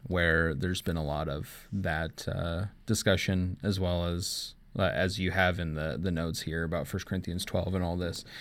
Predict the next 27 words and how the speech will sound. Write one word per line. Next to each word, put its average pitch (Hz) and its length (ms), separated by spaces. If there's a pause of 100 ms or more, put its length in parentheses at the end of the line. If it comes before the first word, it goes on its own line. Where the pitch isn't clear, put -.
(340)
but - 180
especially 113 600
our 101 80
new 98 160
heavens, 90 340
new 90 120
earth 87 340
discussions 90 720
and 90 100
all 85 200
of 90 160
those 90 260
things 87 440
about 76 180
what 87 140
heaven 92 320
will 87 100
be 90 220
like. 85 520 (580)
Um, 85 440
understanding 101 1080
the 90 500 (1080)
distinction 107 720
between 95 760 (120)
sarx - 520
and 87 180
soma, 98 600